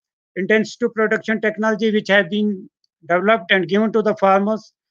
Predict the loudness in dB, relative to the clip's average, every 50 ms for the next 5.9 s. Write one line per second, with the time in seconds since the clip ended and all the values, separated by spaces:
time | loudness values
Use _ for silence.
0 | _ _ -2 0 2 4 4 4 4 4 4 2 2 0 -2 -2 0 0 0 -2
1 | -2 -4 -4 -4 -4 -4 -6 -4 -2 -2 -2 -2 -4 -6 -8 -8 -2 2 0 2
2 | 2 0 -4 -4 -2 -4 -2 -2 -4 -6 -6 -10 -12 -12 -12 -8 -4 -4 -4 -4
3 | 0 2 2 2 2 0 -2 -4 -2 -4 -6 0 0 0 0 0 -4 -6 _ -14
4 | -14 -14 -16 _ _ _ _ _ _ _ _ _ _ _ _ 0 0 0 0 0
5 | -6 _ -10 -2 0 0 0 0 2 0 0 0 2 4 4 4 2